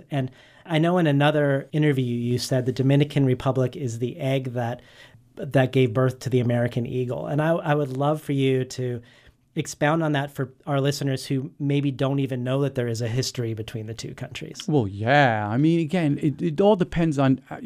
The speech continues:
Speaker 2: what you know and what you're thinking about when it comes to the history of the New World. I mean, in the history of the New World, everything that we call the Americas, from the top to the bottom,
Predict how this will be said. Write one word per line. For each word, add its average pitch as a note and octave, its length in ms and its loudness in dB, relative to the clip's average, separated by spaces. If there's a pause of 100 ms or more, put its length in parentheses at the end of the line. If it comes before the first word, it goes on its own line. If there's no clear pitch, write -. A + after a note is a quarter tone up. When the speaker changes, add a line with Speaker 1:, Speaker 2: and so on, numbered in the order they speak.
Speaker 2:
what C#3+ 240 0
you D3 80 2
know B2+ 340 4
and A#2 180 0
what A#2+ 200 -4
you're B2 100 2
thinking D3 400 2
about G#2+ 240 0
when G#2+ 120 -4
it G2+ 80 -8
comes A2+ 260 -6
to A#2+ 160 -4
the G#2 160 -4 (240)
history C#3 400 0
of G#2+ 80 -6
the A2+ 80 -2
New G#2+ 140 0
World. A2 460 -4 (440)
I - 20 4
mean, C3+ 220 6
in C#3+ 160 2
the C#3 60 4
history - 380 -2
of C3 80 0
the B2 80 2
New A#2 100 2
World, A2+ 360 2
everything D3+ 540 2
that C#3+ 80 0
we B2+ 100 0
call B2+ 240 -4
the A#2 140 -2
Americas, A2 500 -2
from A#2 160 -4
the G2+ 100 -2
top D#3 420 0 (280)
to B2+ 100 0
the A#2 80 4
bottom, G2+ 460 2